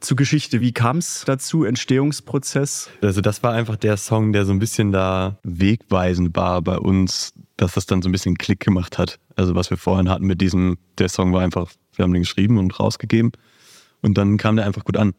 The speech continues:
Speaker 1: Hast du erst den Text gehabt oder Melodiefragmente? Wie, wie jetzt genau konkret zu dem, wie du es
Speaker 2: <laughs>
Speaker 1: gesagt hast, so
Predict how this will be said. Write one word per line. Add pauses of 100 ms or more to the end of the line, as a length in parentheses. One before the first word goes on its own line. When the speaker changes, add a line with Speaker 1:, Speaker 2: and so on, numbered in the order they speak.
Speaker 1:
Hast
du
erst
den
Text
gehabt
oder
Melodiefragmente?
Wie,
wie
jetzt
genau
konkret
zu
dem,
wie
du
es
Speaker 2:
<laughs>
Speaker 1:
gesagt
hast,
so